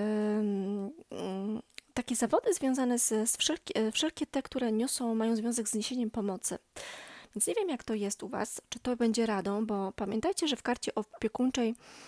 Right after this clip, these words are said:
na ten tydzień macie zaoferować komuś swoje poparcie i czerpać radość z udzielania pomocy innym.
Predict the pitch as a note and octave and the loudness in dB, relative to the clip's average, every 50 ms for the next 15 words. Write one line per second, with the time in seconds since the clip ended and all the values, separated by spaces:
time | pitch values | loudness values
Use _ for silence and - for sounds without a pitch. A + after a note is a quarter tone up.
0 | - - - - - - - A3 G3+ - A3+ G#3 G#3+ B3 A3+ C#4 C#4+ B3+ A#3 A3+ | -20 -20 -20 -20 -10 -2 2 2 4 4 4 2 2 2 2 4 4 4 4 2
1 | - A#3 G#3 A3+ - - - - A3 G3 B3 E4 D4+ - - - C4 A#3+ A3+ A#3 | 0 2 2 2 2 2 0 0 0 2 2 2 0 0 0 0 2 2 2 2
2 | - - - A3 G#3 - - G#3 - - B3 A#3+ - - - - F#3+ F#3 F#3 - | 2 2 2 0 0 0 -2 -4 -2 0 0 0 0 0 0 0 0 0 -2 -4
3 | - B3 - D4 - - - C#4+ - A#3 B3 D4 D4 A3 G3 G3+ - - - F#3+ | -6 -4 -2 -2 -2 -2 -2 -2 0 0 2 2 2 2 2 0 0 -2 0 2
4 | A3 G3+ G#3 A3 A#3+ A#3 - - G3+ F#3+ G3 G3+ - - - - - B3+ A#3 G3+ | 2 2 4 2 2 0 0 0 0 0 0 2 2 2 2 4 4 4 6 6
5 | F#3 F3+ F3+ F3+ | 4 2 0 -2